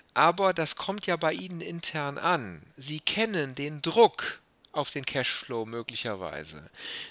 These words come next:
Das hat übrigens viel mit Working Capital zu tun. Das hatte ich im letzten Podcast erwähnt.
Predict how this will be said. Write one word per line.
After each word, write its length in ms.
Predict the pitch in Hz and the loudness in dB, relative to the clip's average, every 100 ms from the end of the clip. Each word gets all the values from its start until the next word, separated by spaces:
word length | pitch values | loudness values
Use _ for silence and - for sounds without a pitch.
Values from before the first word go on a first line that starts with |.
| - | -6
Das 200 | 139 190 | 0 2
hat 140 | 220 | 2
übrigens 400 | 220 180 160 - | 0 -4 -2 0
viel 380 | - 196 196 214 | 0 -2 -4 -4
mit 240 | 180 156 | -6 -6
Working 420 | 151 170 196 170 | -2 -2 0 -4
Capital 440 | 156 196 196 151 127 | -2 -2 0 -4 -4
zu 140 | 131 | -6
tun. 280 | 120 135 123 | -6 -8 -8
Das 160 | 117 - | -6 -6
hatte 120 | 165 | -6
ich 60 | |
im 120 | 147 131 | -2 0
letzten 320 | 160 - 139 | 0 -4 -6
Podcast 520 | - 120 - 113 - | -8 -8 -2 -2 -2
erwähnt. 760 | 113 104 110 110 127 196 - | -6 -4 0 4 2 0 -8